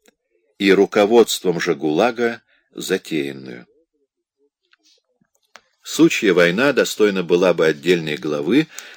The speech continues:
в этой книге, но для этого пришлось бы поискать еще много материала. Отошлем читателя к исследованию Варлама Шаламова "Очерки преступного мира",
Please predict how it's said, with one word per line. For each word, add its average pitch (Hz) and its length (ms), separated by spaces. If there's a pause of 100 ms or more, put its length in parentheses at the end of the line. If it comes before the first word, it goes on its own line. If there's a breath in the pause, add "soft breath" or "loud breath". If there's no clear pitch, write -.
в 120 60
этой 139 240
книге, 131 500 (520 soft breath)
но 95 160
для 92 200
этого 147 360
пришлось 123 480
бы 123 120
поискать 110 540
еще 107 300
много 101 300
материала. 76 680 (480 loud breath)
Отошлем 131 520
читателя 131 720 (240 soft breath)
к - 80
исследованию 110 880
Варлама 92 480
Шаламова 135 720 (320 loud breath)
"Очерки 131 540
преступного 117 760
мира", 85 400